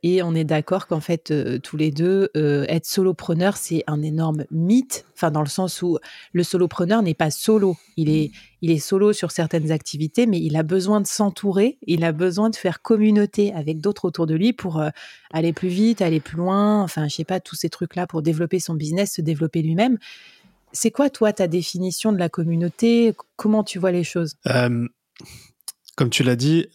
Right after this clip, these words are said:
Speaker 2: euh, le, le solopreneur ou même l'entrepreneur, tu vois, il y a un mythe autour du, on parle souvent du self-made entrepreneur,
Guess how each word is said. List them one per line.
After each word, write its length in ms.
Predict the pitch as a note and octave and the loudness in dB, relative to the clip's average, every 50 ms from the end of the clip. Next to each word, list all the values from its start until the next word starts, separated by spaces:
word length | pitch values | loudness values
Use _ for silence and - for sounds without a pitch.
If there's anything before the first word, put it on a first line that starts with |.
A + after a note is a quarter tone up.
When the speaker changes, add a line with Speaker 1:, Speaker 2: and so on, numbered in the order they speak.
| _ - | _ -12
Speaker 2:
euh, 420 | F#3 F3 C#3 B2+ A#2+ A#2 A#2 A2+ A2 _ _ _ _ | -6 -2 0 2 2 2 0 -2 -4 _ _ _ _
le, 260 | - - D3+ C#3+ C#3 | -8 -6 -4 -2 0
le 140 | C3+ B2+ C3 | 2 2 2
solopreneur 680 | C3+ - - C#3+ C#3 C3+ - - C#3 B2+ B2 C3+ C3+ B2+ | 2 2 2 2 2 2 2 0 0 2 2 2 2 2
ou 20 | A#2+ | 2
même 160 | B2 B2 B2 | 0 0 0
l'entrepreneur, 600 | A#2+ A#2+ A#2 - - B2 - - B2 A#2+ C3+ C#3 | 0 -2 -2 -2 -2 -2 0 0 0 0 0 -2
tu 80 | - | -2
vois, 80 | - A2+ | -2 -2
il 60 | G#2+ | -2
y 40 | G#2+ | -2
a 40 | G#2+ | -2
un 40 | G#2 | -2
mythe 240 | A2 A#2+ C3 C3 - | 0 -2 -2 0 -2
autour 320 | A2 - - - A#2+ A#2 | -4 -2 0 -2 -2 -2
du, 260 | G#2 G#2 G2+ G2+ G2 | -2 -2 -4 -4 -4
on 80 | G2+ G#2+ | -4 -4
parle 140 | A2 A2+ G#2+ | -4 -4 -4
souvent 160 | - - B2 | -2 -2 -2
du 100 | A2+ G#2 | -2 -2
self-made 640 | - - - - B2+ A2+ - - A#2+ A#2 A2+ A2 | -2 -2 0 -2 -2 -2 -2 -4 -2 -2 0 0
entrepreneur, 800 | G#2+ G2+ - - A#2 G#2 - - G#2 G2+ G2+ G#2 A2 A2+ - - | -2 -4 -4 -4 -6 -4 -4 -4 -2 -2 0 -2 -2 -4 -8 -16